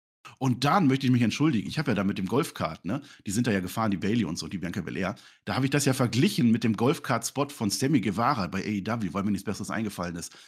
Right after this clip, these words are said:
Das streiche ich. Ich vergleiche das mit dem Golfkart-Spot, wo der Tribal Chief, wo Roman Reigns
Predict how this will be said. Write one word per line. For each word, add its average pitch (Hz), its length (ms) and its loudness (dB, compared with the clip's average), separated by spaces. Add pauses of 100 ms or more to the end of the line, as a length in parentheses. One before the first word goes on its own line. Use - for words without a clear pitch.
(100)
Das 131 140 0
streiche 127 480 2
ich. - 280 0 (140)
Ich 120 100 -2
vergleiche 120 460 2
das 131 160 0
mit 120 120 2
dem 117 120 2
Golfkart-Spot, 123 1200 -2
wo 117 200 0
der 104 120 2
Tribal 131 300 2
Chief, 98 260 -2
wo 107 60 -2
Roman 107 300 2
Reigns 113 240 0